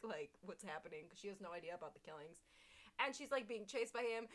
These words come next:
She hides in this, like, sauna steam room type thing. And she's just looking through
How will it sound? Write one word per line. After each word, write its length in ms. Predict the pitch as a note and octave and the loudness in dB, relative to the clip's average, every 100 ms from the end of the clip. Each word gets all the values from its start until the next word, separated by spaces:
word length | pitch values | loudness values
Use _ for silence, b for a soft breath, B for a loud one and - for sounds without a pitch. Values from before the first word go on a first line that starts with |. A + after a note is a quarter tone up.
| B - | B -8
She 120 | C#4 | 2
hides 340 | B3 A#3 B3 C4+ | 10 10 8 0
in 120 | C#4 | -2
this, 200 | C4+ C4+ | -2 0
like, 180 | B3 G3+ | 0 0
sauna 680 | - G#3 G3 G3+ G3+ G3+ G#3 | -2 0 2 2 0 0 -2
steam 440 | - - F#3+ G3 | -6 -8 -6 -4
room 260 | G#3 G#3+ A#3+ | -2 -2 -2
type 320 | C4+ C4 A#3+ | -2 -4 -2
thing. 340 | C4 C4 C4 C#4 - | 0 0 0 -6 -6
And 100 | B3 | -6
she's 220 | - A3+ | -4 -4
just 180 | G#3+ G3+ | -6 -4
looking 320 | G3+ G#3 A3+ | -4 -4 -6
through 140 | G#3+ | -6